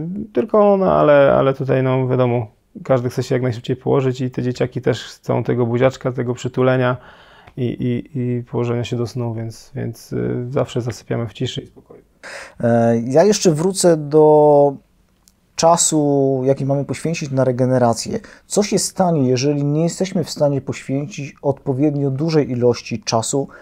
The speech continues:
Speaker 2: na sen, a musimy trenować?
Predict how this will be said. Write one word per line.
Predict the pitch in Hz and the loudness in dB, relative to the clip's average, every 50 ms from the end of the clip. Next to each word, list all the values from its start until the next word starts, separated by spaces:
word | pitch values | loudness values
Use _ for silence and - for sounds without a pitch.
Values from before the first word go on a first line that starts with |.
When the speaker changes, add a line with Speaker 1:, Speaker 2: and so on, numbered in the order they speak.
| - - _ _ - | -20 -20 _ _ -2
Speaker 2:
na | 135 135 131 | 2 2 2
sen, | 127 - - - 131 135 151 180 185 202 - - - _ _ | 2 2 4 6 6 6 6 4 2 -2 -6 -14 -20 _ _
a | 135 139 | 2 4
musimy | 139 143 135 - - 160 147 147 147 143 139 143 - _ _ _ _ _ _ _ _ | 4 2 0 0 -2 -2 0 0 0 0 -2 -2 -6 _ _ _ _ _ _ _ _
trenować? | - - 135 131 131 127 117 113 - - - - - - | 0 2 4 6 6 4 4 2 -2 -6 -8 -12 -18 -20